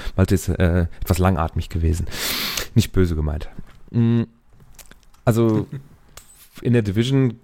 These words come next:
geht auf jeden Fall was, äh, für die, aber in den Playoffs sehe ich das halt nicht, bei, äh, wenn man da so Gegner hat wie Dolphins, Buffalo Bills,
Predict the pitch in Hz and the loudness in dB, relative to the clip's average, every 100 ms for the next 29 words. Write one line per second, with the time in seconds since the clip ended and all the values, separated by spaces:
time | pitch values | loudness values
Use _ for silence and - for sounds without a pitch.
0 | _ - 123 101 98 92 95 90 101 - | _ 0 2 4 2 2 0 2 0 -4
1 | - 90 92 90 98 80 92 90 85 95 | -6 -4 0 0 2 2 2 2 2 2
2 | 98 87 90 92 - 101 101 - 98 - | 2 2 0 0 0 -2 -2 2 0 0
3 | - 95 90 67 69 95 95 92 92 92 | 0 2 2 0 -2 0 2 2 0 0
4 | 90 - 98 87 95 92 95 92 - 85 | -2 0 2 2 2 2 2 0 2 0
5 | - 92 - 87 95 92 90 - | 2 0 2 0 2 2 0 -4